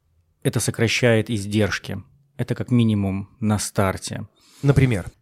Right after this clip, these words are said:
Speaker 1: Мы берем огромный комбайн, который собирает руду, и мы хотим натренировать человека, чтобы он работал на этом комбайне. Он стоит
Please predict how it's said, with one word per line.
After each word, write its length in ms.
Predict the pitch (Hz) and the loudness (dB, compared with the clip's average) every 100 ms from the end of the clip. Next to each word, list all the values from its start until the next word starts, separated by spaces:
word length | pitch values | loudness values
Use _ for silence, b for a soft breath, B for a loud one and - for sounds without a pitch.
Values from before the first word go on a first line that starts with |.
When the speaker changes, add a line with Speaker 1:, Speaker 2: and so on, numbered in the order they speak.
| _ | _
Speaker 1:
Мы 800 | 131 135 143 135 120 107 101 95 98 | 0 2 4 4 4 2 2 -2 -6
берем 720 | 101 117 117 110 98 101 - | -2 2 2 2 0 -4 -6
огромный 800 | 113 113 120 123 117 107 101 98 - _ _ _ _ _ _ - | -4 0 2 4 4 2 0 -4 -14 _ _ _ _ _ _ 0
комбайн, 840 | 135 113 110 127 117 107 101 90 - _ _ _ | 2 2 4 4 4 2 -2 -6 -14 _ _ _
который 720 | - 107 - 117 104 104 95 - _ _ _ _ _ _ _ | -4 -2 2 2 2 -2 -4 -12 _ _ _ _ _ _ _
собирает 440 | - 117 131 123 | -2 4 6 6
руду, 520 | 117 113 110 101 92 - _ _ _ _ | 4 0 0 0 -4 -10 _ _ _ _
и 520 | 117 104 101 101 95 92 | -6 -4 -2 -4 -4 -4
мы 140 | 101 | -4
хотим 280 | 107 127 117 | -4 -2 0
натренировать 560 | 113 - 113 113 110 104 | 0 0 0 2 0 0
человека, 520 | 117 117 123 104 104 | 0 0 2 0 -2
чтобы 220 | - 104 | -8 -4
он 60 | 101 | -2
работал 420 | 107 110 110 101 | 0 0 -2 -2
на 80 | 104 | -4
этом 220 | 98 101 | -4 -6
комбайне. 460 | - 98 98 95 101 | -6 -4 -4 -4 -6
Он 60 | |
стоит 340 | - 139 117 | -4 -2 -2